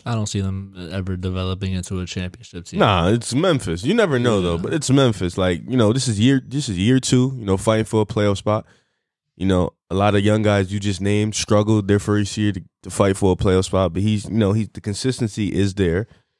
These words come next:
Speaker 2: You know, you see the impact he has when he's on the court. You see how good the team is with him on the court. So, you know, the chemistry is there, the continuity is there, so they're gonna have to grow. But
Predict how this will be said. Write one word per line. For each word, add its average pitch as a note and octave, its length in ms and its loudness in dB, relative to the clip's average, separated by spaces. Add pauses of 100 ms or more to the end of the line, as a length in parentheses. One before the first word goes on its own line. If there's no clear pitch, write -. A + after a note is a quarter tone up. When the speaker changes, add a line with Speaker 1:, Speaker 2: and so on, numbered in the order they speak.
(240)
Speaker 2:
You F#2 100 0
know, G2+ 80 6
you G2+ 140 4
see A#2+ 160 0
the G#2 120 2
impact G#2 380 0
he G#2+ 140 -2
has F#2+ 240 2
when F#2 100 0
he's F#2 160 0
on G2+ 240 4
the G2 60 0
court. F2+ 300 -2
You D#2 40 -6
see - 160 -4
how F#2 120 2
good F2+ 200 -2
the F2+ 80 -8
team F#2+ 300 0
is E2+ 120 -2
with F2 220 -8
him F2+ 140 -2
on E2 80 -2
the E2 80 -6
court. - 320 -6
So, - 100 -12
you E2+ 80 -2
know, E2 180 -2 (680)
the F#2+ 100 -10
chemistry A2+ 480 2
is G2 80 0
there, G2+ 140 2
the F#2 80 0
continuity G2+ 560 2
is F2+ 80 -2
there, F2+ 160 0
so - 120 -12
they're F2+ 120 -6
gonna F#2 200 0
have F2+ 180 -4
to E2+ 80 -12
grow. E2+ 280 0
But E2+ 400 0